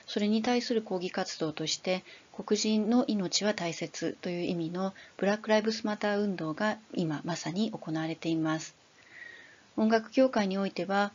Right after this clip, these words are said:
ケンドリック・ラマーやビヨンセなどのアーティストたちが音楽作品によって抗議声明を行ったことも話題となっているので、知っている人もいるかと思います。ゼミでは、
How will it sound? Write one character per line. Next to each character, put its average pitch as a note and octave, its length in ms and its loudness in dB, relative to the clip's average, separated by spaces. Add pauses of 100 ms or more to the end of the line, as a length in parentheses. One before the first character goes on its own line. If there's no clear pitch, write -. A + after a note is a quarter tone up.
(100)
ケ G#3 120 -4
ン G3 80 0
ド G3+ 80 2
リ G3 120 0
ッ - 40 -20
ク・ G3 140 -2
ラ F#3+ 80 0
マ G3 160 0
ー F3 100 0
や G#3+ 300 0 (160)
ビ F#3+ 80 2
ヨ G#3+ 100 4
ン A#3 100 2
セ E3+ 200 -2
な D#3 140 2
ど D#3+ 120 -2
の G#3+ 300 0
ア F#3+ 100 -2
ー - 40 -6
テ - 120 -10
ィ - 40 -8
ス - 60 -14
ト - 120 -14
た E3 120 -8
ち - 180 -2
が A3+ 220 4 (360)
音 A#3 100 4
楽 C4+ 220 4
作 D4 240 0
品 C4+ 180 6
に F#3+ 60 0
よ F3+ 80 0
っ - 20 0
て E3 160 -2
抗 F#3 180 -2
議 F#3 120 0
声 G#3+ 180 -2
明 F3 180 2
を D#3 60 0
行 E3 240 -2
っ E3 60 -2
た E3+ 120 -6
こ E3+ 120 -6
と B3+ 100 2
も A3 160 4
話 D#3 80 2
題 D#3 180 0
と D#3+ 120 -6
な E3 120 0
っ - 40 -4
て - 100 -8
い D#3 60 -2
る D#3+ 80 -4
の D#3 140 -2
で、 G3 200 2
知 F#3+ 140 -2
っ - 20 -14
て - 80 -6
い F3 60 -6
る F#3 40 -6
人 B3+ 200 -2
も G3+ 160 2
い E3 80 -4
る D#3 80 -6
か F3 160 -6
と E3 80 -6
思 D#3+ 180 0
い D#3 60 0
ま D#3+ 240 -2
す。 - 160 -14 (1500)
ゼ G#3 100 -10
ミ A3 140 2
で A#3+ 100 10
は、 F#3 300 4